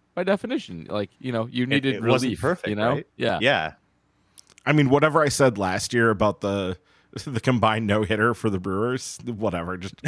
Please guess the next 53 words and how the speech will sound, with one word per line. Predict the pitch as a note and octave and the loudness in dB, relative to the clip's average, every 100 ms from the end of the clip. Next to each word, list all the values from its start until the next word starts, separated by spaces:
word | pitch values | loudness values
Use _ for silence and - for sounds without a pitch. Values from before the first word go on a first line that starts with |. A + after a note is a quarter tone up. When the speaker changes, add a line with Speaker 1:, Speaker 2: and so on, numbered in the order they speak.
| - - | -4 0
Speaker 3:
roll, | B2+ D3+ E3 E3 - | 4 6 6 4 2
Speaker 2:
<laughs> | C#3 | 2
Speaker 3:
roll | C3+ F3+ | 4 4
tape, | - D#3 D3 - | 4 4 4 4
go | C#3+ | 2
back | C3+ D3 | 4 2
to | C#3+ | 2
that, | B2 A2+ | 4 6
Speaker 2:
Roll | |
Speaker 3:
and | G#2 | 6
Speaker 2:
with | G#2 | 4
Speaker 3:
whatever, | B2+ C3+ C#3+ | 6 6 4
Speaker 2:
that. | A#2+ | 2
Speaker 3:
whatever | C#3+ D3 | 4 4
I | D3 | 2
said, | C3 C3 A#2 - - - | 2 2 2 -2 -8 0
I'm | |
not | B2+ C#3+ | 4 4
gonna | G2 | 4
Speaker 1:
Yeah, | G2 | 4
Speaker 3:
try | C3+ | 4
to | B2 | 4
Speaker 1:
yeah. | |
Speaker 3:
remember | A#2+ A#2 A2+ A#2+ | 4 4 4 4
what | G#2+ A2+ A#2+ | 4 2 2
I | A#2 | 0
opined | - A2 - G#2 G2+ | 2 0 0 -2 0
at | G#2 | -2
the | - | -4
time, | G2 G#2 F#2+ F2+ | -6 -4 -2 -4
but | G2 G2 | -4 -2
whatever | A#2 B2 B2+ | 0 0 0
I | |
said | A2 A#2+ G#2 | 0 -4 -4
then, | G2 F#2+ F#2+ _ _ | -4 -4 -6 _ _
it | - D#3+ | -4 -4
goes | A#2+ G#2 G2 | -2 -2 -4
for | F#2 | -6
now. | D2+ A1 - _ _ _ _ _ _ _ _ _ - - _ - | -8 -10 -16 _ _ _ _ _ _ _ _ _ -20 -20 _ -2
Speaker 2:
I'm | A#2 | -2
still, | - - A#2+ G#2 | -2 2 2 2
like, | E2 E2 | -2 -2
mildly | F2 F2+ E2+ D#2+ | 0 0 -2 -8
shocked | - D#2+ D#2 - | -6 -4 -4 -6
that | D#2 | -14
the | E2 | -14
Brewers | E2+ E2 D#2+ D#2 | -10 -8 -8 -8
haven't | E2+ D#2 D#2+ D2+ _ | -8 -8 -10 -16 _
pulled | - E2+ D2+ | -10 -8 -4
off, | D#2 D2 - | -4 -4 -6
like, | D#2+ D#2+ | -6 -4
a | E2+ D#2+ | -6 -6
combined | - F2+ D#2+ D#2 D2+ D#2 | -8 -12 -6 -4 -4 -6